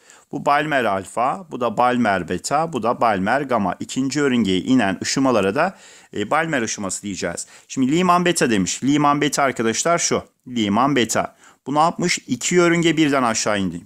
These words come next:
inmiş. Yani açısal momentumu iki tane H bölü iki pi kadar azalacak. Bu olmaz.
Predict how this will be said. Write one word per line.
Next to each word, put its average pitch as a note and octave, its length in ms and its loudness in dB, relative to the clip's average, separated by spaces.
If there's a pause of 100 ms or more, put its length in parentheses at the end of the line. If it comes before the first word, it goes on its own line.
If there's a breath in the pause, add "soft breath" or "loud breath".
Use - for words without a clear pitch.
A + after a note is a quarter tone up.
inmiş. G2+ 340 -4
Yani B2 320 0 (400 loud breath)
açısal C3+ 360 0
momentumu E3+ 540 0
iki E3 240 -6
tane C3+ 240 0
H B2 260 -4
bölü B2 120 0
iki - 180 -8
pi B2+ 180 -6
kadar G#2+ 240 2
azalacak. G#2 560 0
Bu C#3 80 4
olmaz. G#2+ 500 2